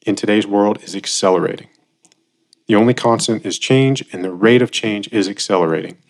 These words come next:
It, by the year twenty twenty-two, between twenty twenty-two and twenty twenty-five, Peter is estimating that one hundred percent of the population will be online. That is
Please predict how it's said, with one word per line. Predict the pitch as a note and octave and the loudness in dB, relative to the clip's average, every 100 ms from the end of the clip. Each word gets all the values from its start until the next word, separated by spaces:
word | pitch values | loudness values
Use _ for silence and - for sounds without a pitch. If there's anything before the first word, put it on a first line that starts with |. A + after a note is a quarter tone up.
| - - - - - _ _ _ _ _ _ | -20 -20 -20 -20 -20 _ _ _ _ _ _
It, | - - - - | -12 -12 -14 -8
by | A#2 A#2+ | 2 4
the | B2 | 4
year | B2+ D3 | 6 4
twenty | D3 - C#3 C#3+ D#3+ | 2 -2 2 4 4
twenty-two, | D#3+ - C3 B2+ - A2+ G#2 G#2+ A2+ - _ _ _ _ _ _ _ | 2 -2 -2 -2 -2 2 4 2 0 -8 _ _ _ _ _ _ _
between | - - G3 F3+ | -6 2 4 4
twenty | - C3+ C3 | 4 2 2
twenty-two | C3+ B2+ - A2 G#2+ | 4 2 4 2 0
and | |
twenty | - A2 G#2 | -2 -2 0
twenty-five, | G2 G#2+ F#2+ F2+ - F#2 E2+ F#2 - - _ _ _ _ - - - | 0 -2 -2 -4 -2 0 0 -4 -10 -16 _ _ _ _ -20 -20 -6
Peter | - A#2+ A#2 A2 A2 _ _ _ | 2 6 6 4 0 _ _ _
is | G#2+ | -4
estimating | - G2+ - G2+ F#2+ F#2 | 0 0 0 0 0 -2
that | F2 - | -6 -4
one | A2 G#2+ B2 | 0 2 2
hundred | - G2 G2 | 0 -2 -2
percent | F#2 - F#2 F2 | -6 -6 -4 -6
of | |
the | F2 | -8
population | - F#2 - F2+ E2+ D2+ E2+ | -6 -4 -2 -2 -2 -2 -4
will | D#2+ | -6
be | D#2 D#2 | -6 -2
online. | F2 D#2+ D#2+ D#2 - - | -2 -2 -6 -8 -14 -8
That | G2+ | -6
is | F2 | -6